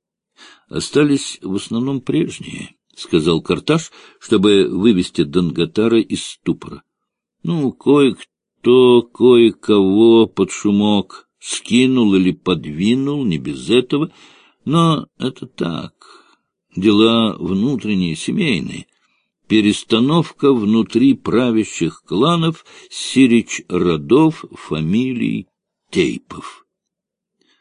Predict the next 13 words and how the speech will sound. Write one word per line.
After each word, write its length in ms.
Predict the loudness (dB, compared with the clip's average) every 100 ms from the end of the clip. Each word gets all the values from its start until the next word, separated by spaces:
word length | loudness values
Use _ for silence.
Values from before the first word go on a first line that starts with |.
| _ _ _ _ _ _ _ _ _
«Совершенно 560 | -8 -2 -2 -2 -2 0
верно, 340 | -2 -2 -6
Алексей. 460 | -10 -12 -12 -12 -12 _ _ _ _ _ _ -20 -20 _
Да 160 | -2 2
и 120 | 2
наш 500 | 0 -2 -2 -6 -10 -2
падишах 840 | -2 0 -4 -4 -4 -4 -6 -16
Сердар 800 | -14 -8 -6 -6 -4 -2 -2 -6 -14 -4
тоже 420 | 0 0 0 -2
из 360 | -2 -8 -8 -8
давешних, 800 | -4 -2 -2 -10 -16 -20 -20 _ _ _ _ _
из 180 | -12 -12
советских. 720 | -8 -4 0 -2 -4 -20 _